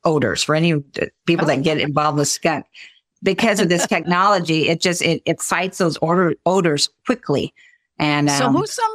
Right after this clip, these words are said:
Speaker 2: you gotta, I mean, I know you're an engineer. I know you're a, a smart gal, but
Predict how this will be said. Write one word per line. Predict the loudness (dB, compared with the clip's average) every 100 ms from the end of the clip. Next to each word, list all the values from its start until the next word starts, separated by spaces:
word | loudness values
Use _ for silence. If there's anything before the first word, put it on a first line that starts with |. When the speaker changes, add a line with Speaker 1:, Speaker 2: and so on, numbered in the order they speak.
| -8 -10
Speaker 2:
you | -6 -2
gotta, | 0 0 -2 -2
I | 0
mean, | 0 0
I | 0
know | 0 0
you're | 2 2
an | 2
engineer. | 0 0 2 2
I |
know | 2 0
you're | 0 0
a, | -2 -6 -8
a |
smart | -4 0 -2 -2
gal, | 0 0 0 -4 _ _ _ -2
but | -2